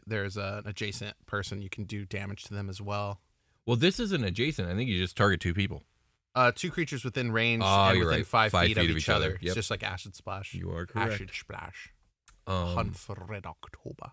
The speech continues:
Speaker 2: Is, uh, is Chilling Grasp also? I believe that's also, uh, Necromancy.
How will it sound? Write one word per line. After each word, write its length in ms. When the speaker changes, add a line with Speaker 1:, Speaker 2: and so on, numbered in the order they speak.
Speaker 2:
Is, 240
uh, 320
is 220
Chilling 340
Grasp 420
also? 580
I 80
believe 220
that's 220
also, 440
uh, 220
Necromancy. 560